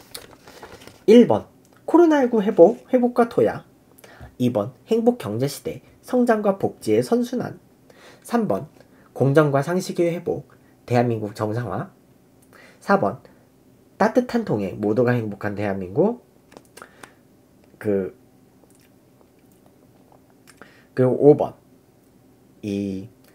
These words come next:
당당한 외교, 튼튼한 안보. 육 번, 담대한 미래, 자유가 창의, 과학기술로 앞서가는 나라. 칠 번,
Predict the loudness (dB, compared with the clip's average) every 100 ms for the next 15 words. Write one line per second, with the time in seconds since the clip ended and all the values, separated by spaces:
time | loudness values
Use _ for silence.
0 | _ -6 0 2 2 4 2 2 0 -2
1 | 0 0 0 2 2 0 -4 -8 -10 -14
2 | _ -8 -8 -6 -8 -8 -6 -4 0 2
3 | 2 0 -4 -4 -2 0 2 0 -2 -6
4 | -6 -6 -4 -4 -2 -6 -6 -6 -6 -4
5 | -4 -4 -10 -20 -20 -20 -20 -20 -2 0
6 | 0 -4